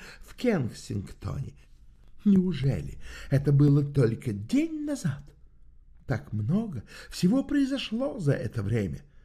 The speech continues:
Я желал доказать Шерлоку Холмсу, что способен внести ценный вклад в наше партнерство,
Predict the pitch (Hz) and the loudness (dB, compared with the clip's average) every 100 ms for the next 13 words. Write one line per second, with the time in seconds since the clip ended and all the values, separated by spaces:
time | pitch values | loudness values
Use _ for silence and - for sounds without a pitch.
0 | - - - - - - 220 254 208 196 | -20 -20 -20 -20 -18 2 4 6 6 6
1 | 208 208 147 143 143 135 156 - 151 139 | 6 4 2 2 2 2 0 0 2 2
2 | 131 127 - - 131 165 185 190 220 - | 2 -4 -6 -6 0 0 0 -4 -8 -10
3 | - - - 247 240 226 208 269 269 254 | -14 -16 -2 0 0 -2 0 0 2 0
4 | 233 226 247 - 302 - - 269 262 262 | 2 2 0 -2 -6 -6 -2 -2 -2 -4
5 | 254 - 262 269 - 151 143 113 - 113 | -4 -6 -4 -4 -2 2 4 4 0 -6
6 | - 120 - 110 110 - - 117 | -4 -6 -4 -6 -4 -8 -6 -8